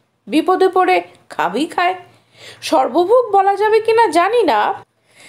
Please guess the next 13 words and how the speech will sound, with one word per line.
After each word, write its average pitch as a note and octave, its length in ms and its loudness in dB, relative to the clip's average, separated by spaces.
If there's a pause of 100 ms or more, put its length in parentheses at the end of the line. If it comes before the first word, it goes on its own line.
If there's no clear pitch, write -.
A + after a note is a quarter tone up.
(240)
তবে G#3+ 540 2
বাঙালি G4+ 480 0
নিশ্চিন্তভাবেই D4+ 1000 -2
বহুভোগ, A#3+ 760 -4 (440)
বিচিত্র G4 600 0
ভোগ। G3+ 360 -6 (280)
বাঙালির F#3 640 -2
দৈনন্দিন A3 720 0
জীবনে D#4+ 480 -2
খাওয়া B3 460 0
খাওয়ির B4+ 480 0
বিচিত্র D#4 680 -4
ফিরিস্তি। E3+ 680 -10